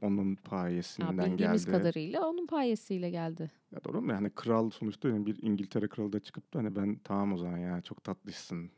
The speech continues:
Speaker 1: Tamam, tamam, açıyorum kilise." demez yani sonuçta. Hani orada
Speaker 2: Sadece onun demesiyle de yapmaz
Speaker 1: Ha.
Speaker 2: tabii ama onun etkisinin büyük olduğu söyleniyor
Speaker 1: Ha, tabii yani
Speaker 2: tabii.
Speaker 1: sıfır
Speaker 2: Hı
Speaker 1: değildir yani
Speaker 2: hı.
Speaker 1: sonuçta. Tabii canım yani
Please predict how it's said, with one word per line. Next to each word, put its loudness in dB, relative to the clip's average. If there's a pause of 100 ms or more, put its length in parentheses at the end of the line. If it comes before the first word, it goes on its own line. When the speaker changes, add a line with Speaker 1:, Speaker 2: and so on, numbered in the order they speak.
(160)
Speaker 1:
Tamam, 0
tamam, -6
açıyorum -2
kilise." -6 (1000)
demez 6
yani 6
sonuçta. 2
Hani 4
orada 4 (1600)
Speaker 2:
Sadece 2
onun 4
demesiyle 4
de 6
yapmaz 4
Speaker 1:
Ha. 6
Speaker 2:
tabii 4
ama 2
onun -2
etkisinin -4 (800)
büyük 0
olduğu -2
söyleniyor 0
Speaker 1:
Ha, 6
tabii 8
yani 4
Speaker 2:
tabii. 0
Speaker 1:
sıfır 6
Speaker 2:
Hı 2
Speaker 1:
değildir 2
yani 8
Speaker 2:
hı. 6
Speaker 1:
sonuçta. -2
Tabii 2
canım 4
yani -2